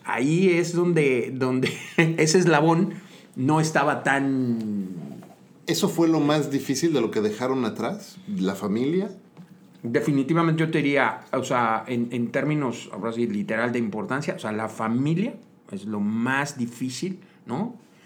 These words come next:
Speaker 1: Cuando además vienes de un núcleo donde es muégano, mi mamá tiene una enfermedad, eh, crónico-degenerativa hace más de veinte años,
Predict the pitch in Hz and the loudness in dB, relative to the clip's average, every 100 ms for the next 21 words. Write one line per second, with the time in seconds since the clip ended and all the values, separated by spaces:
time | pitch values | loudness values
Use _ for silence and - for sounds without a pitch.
0 | - - 113 113 117 113 113 135 135 147 | -20 -8 -4 -2 0 0 0 0 0 0
1 | 147 131 135 135 123 123 113 104 104 117 | 0 0 0 -2 -2 -2 -2 -2 0 0
2 | 120 - - - - - 117 135 131 139 | -2 -6 -16 -20 -18 -6 -2 0 0 0
3 | 156 156 113 117 117 120 120 113 117 107 | 0 0 0 -2 -2 0 0 -2 -4 -4
4 | 110 110 117 101 - 110 107 101 98 95 | -4 -2 -4 -6 -8 -6 -4 -4 -4 -8
5 | 85 123 120 117 107 - 107 104 101 - | -6 -2 -2 -2 -6 -6 -6 -4 -6 -4
6 | 120 113 101 107 104 107 107 110 113 110 | -2 -2 -4 -4 -4 -2 -2 -2 -4 -2
7 | 120 120 120 196 - | 0 0 0 -4 -10